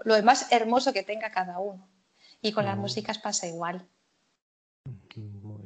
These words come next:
Speaker 2: bien. No, generalmente, pues, a lo mejor te apetece un día tocar una cosa o cantar una cosa, otro,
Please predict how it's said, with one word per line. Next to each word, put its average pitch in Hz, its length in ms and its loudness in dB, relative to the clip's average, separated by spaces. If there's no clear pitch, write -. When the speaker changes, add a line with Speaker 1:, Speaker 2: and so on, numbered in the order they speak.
Speaker 2:
bien. 104 280 -14
No, 113 260 -10
generalmente, 107 560 -6
pues, 107 220 -10
a 98 60 -8
lo 101 80 -8
mejor 98 240 -8
te 117 80 -8
apetece 104 300 -10
un 104 100 -6
día 104 160 -6
tocar 104 280 -8
una 104 180 -8
cosa 135 280 -6
o 104 60 -4
cantar 104 300 -8
una 107 160 -10
cosa, 117 360 -6
otro, 107 400 -8